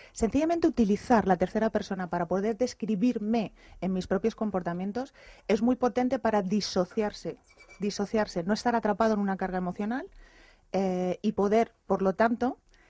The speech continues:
eh, crear más alternativas de comportamiento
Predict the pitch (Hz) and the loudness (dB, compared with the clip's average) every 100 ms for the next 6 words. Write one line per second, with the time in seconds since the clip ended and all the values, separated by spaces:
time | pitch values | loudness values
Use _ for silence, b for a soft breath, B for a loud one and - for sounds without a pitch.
0 | b - 170 165 - 202 208 220 226 220 | b -12 -8 -8 -4 0 2 2 2 2
1 | 233 247 - - - _ 214 190 202 202 | 4 2 -2 -10 -14 _ 0 2 -2 -2
2 | 196 190 254 233 190 180 175 180 170 180 | -4 -2 0 0 -2 -2 -2 -4 -4 -4
3 | 202 220 214 240 | -2 -2 -4 -8